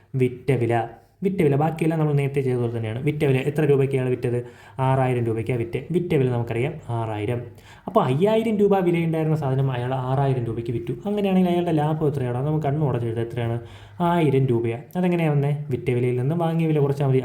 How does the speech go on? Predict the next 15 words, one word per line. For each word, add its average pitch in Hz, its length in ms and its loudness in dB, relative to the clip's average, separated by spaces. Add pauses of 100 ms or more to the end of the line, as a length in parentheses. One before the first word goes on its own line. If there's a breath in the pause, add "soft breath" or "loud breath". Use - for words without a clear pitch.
ആറായിരത്തി 120 320 0
നിന്ന് 120 140 -2
അയ്യായിരം 123 260 -2
കുറച്ചാൽ 123 200 -4
നമുക്ക് 123 180 -4
എഴുതാം 143 260 0 (560 loud breath)
ആയിരം 143 340 4
രൂപ. 113 120 0 (380)
നമുക്ക് 202 260 2
കിട്ടി 151 160 -2 (100)
ലാഭം 127 340 -4 (120)
ആയിരം 123 280 -2
രൂപയെന്ന്. 113 320 -6 (200)
ഇനി 117 100 -4
അത് 117 120 0